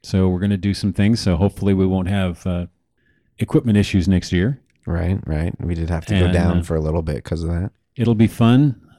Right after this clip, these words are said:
Speaker 1: Uh, we'll do our year in review, uh, after the first of the year, which was fun last year. We'll
Speaker 2: Yeah.
Speaker 1: do it again this year.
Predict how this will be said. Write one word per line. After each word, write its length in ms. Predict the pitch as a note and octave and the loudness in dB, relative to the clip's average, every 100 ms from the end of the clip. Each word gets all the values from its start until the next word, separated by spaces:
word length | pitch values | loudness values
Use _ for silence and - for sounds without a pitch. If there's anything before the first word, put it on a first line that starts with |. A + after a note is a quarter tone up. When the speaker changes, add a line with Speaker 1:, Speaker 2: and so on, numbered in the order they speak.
| _ | _
Speaker 1:
Uh, 220 | G#2 G#2 G#2 | -2 0 2
we'll 120 | A2+ | 2
do 220 | G#2 A2 | 4 4
our 160 | G#2 G#2 | 4 4
year 300 | G#2 G#2 A2 | 4 4 4
in 100 | G#2+ | 2
review, 500 | G#2 F2+ F2 G#2 C3 _ _ _ _ _ _ _ _ _ _ - | 2 2 2 0 -2 _ _ _ _ _ _ _ _ _ _ -8
uh, 280 | F2+ E2+ F2+ - _ _ _ _ _ _ _ _ _ - | -6 -6 -10 -16 _ _ _ _ _ _ _ _ _ -4
after 280 | G2+ - | -2 0
the 80 | G2 | -2
first 320 | F2 F#2+ - | 0 -2 0
of 80 | F#2 | 0
the 80 | F2 | 0
year, 280 | E2+ G2 B2+ _ _ _ _ _ _ _ - | 0 -2 -6 _ _ _ _ _ _ _ -16
which 360 | G2+ G#2+ F#2+ - | -8 -4 -4 -2
was 320 | F2 E2 - | -2 -2 -8
fun 280 | - G#2 F#2 | -4 -2 0
last 300 | F2 F2+ - | -2 -4 -4
year. 220 | G2 C3+ - | -4 -4 -2
We'll 120 | G2 | 2
Speaker 2:
Yeah. 60 | C3+ | 2
Speaker 1:
do 40 | |
it 40 | F#2+ | 2
again 240 | F2+ F2+ | 0 0
this 220 | F#2 - | 0 -2
year. 240 | F2 B2 | -2 -2